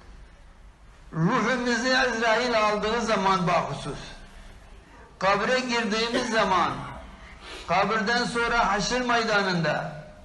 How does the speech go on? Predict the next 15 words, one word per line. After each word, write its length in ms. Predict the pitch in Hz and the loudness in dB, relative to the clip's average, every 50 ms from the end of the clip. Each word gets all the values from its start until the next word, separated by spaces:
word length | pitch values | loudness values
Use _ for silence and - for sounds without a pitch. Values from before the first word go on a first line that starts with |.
| - - - - - - - | -20 -20 -20 -20 -20 -10 -4
Sırat 420 | - 185 190 208 226 233 175 - | -2 2 2 4 4 2 2 0
Köprüsü'nde, 960 | 240 233 190 226 240 240 202 160 - 214 208 185 185 180 170 147 - - - - - - - - - - - - - | 0 0 0 0 -2 -2 -2 -2 -2 -2 -2 0 2 2 2 2 0 -4 -8 -10 -12 -14 -16 -18 -18 -20 -20 -14 -8
mizanda 1040 | 156 160 175 220 226 196 220 233 226 226 220 214 226 226 220 196 165 147 165 165 - - - - - - - - - - | -4 -2 -2 0 0 0 2 2 2 2 2 2 2 4 4 4 2 2 0 -4 -8 -10 -14 -16 -18 -18 -20 -20 -16 -8
ve 380 | 156 156 196 214 196 170 156 | -2 0 0 2 2 0 0
böylelikle 1160 | 160 - 202 226 233 208 202 190 185 196 175 160 180 185 185 190 202 214 214 220 220 214 214 220 - - - - - - - - | 0 0 2 2 2 2 0 0 0 0 -2 0 0 2 2 4 4 4 4 4 2 2 0 -2 -4 -10 -12 -16 -18 -20 -18 -14
bütün 560 | 160 147 151 190 180 165 - - 330 - - - | -8 -6 -4 -2 -2 -2 -2 -2 -2 -2 -2 -2
ahiretin 1200 | - - 220 220 202 190 208 208 202 214 214 202 - - 214 240 233 208 190 175 165 160 170 170 - - - - - - - - - - - - - - - - - - - - - - - - - - - - - - - 165 135 127 | 0 2 4 4 4 2 2 0 0 0 0 0 0 -2 -2 -2 -2 -2 -2 -4 -4 -4 -6 -8 -10 -12 -14 -16 -20 -20 -20 -20 -20 -20 -20 -20 -20 -20 -20 -20 -20 -20 -20 -20 -20 -20 -20 -20 -20 -20 -20 -20 -20 -20 -18 -16 -10 -4
durakları 920 | 135 170 185 196 202 - 190 185 180 180 180 190 214 226 233 240 233 233 233 - - - - - - - - - - - - - - - 180 175 170 - | -2 0 2 2 2 2 0 2 2 2 2 2 2 2 0 0 0 -2 -4 -8 -10 -12 -14 -16 -18 -20 -20 -20 -20 -20 -20 -20 -16 -12 -12 -10 -8 -6
o 240 | 208 226 247 - - | -4 -4 -4 -2 -2
kadar 460 | 208 214 208 175 196 196 185 185 180 | 0 0 2 2 2 2 2 2 0
biz 160 | 220 220 190 - | -2 -4 -4 -4
ona 300 | 185 190 190 196 196 190 | -2 -2 0 0 0 0
muhtacız 720 | 190 190 175 165 - 208 220 247 233 202 214 208 202 - | 0 0 -2 0 0 2 2 2 2 0 -2 -2 0 0
Allah'ın 440 | 208 196 196 202 190 190 208 208 | 2 2 2 2 2 2 2 0
yardımına 920 | 202 196 196 190 185 180 196 214 202 202 214 220 226 233 233 233 233 233 220 | 2 2 2 2 2 2 0 0 0 2 2 4 4 4 2 2 0 -2 -4